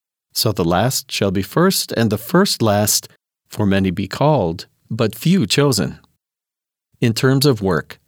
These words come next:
most of us would be unhappy with such an arrangement. But in the kingdom of heaven,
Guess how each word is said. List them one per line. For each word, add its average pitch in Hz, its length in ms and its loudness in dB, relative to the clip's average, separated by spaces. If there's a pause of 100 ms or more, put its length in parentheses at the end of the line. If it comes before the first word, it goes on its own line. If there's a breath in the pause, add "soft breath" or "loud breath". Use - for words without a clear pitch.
most 190 360 2
of 87 100 -2
us 82 160 -4
would 101 160 2
be 110 160 2
unhappy 104 460 0
with 104 180 2
such 120 240 0
an 110 100 2
arrangement. 104 600 0 (360)
But 143 200 2
in 160 160 4
the 120 80 0
kingdom 202 500 2
of 196 140 2
heaven, 101 400 0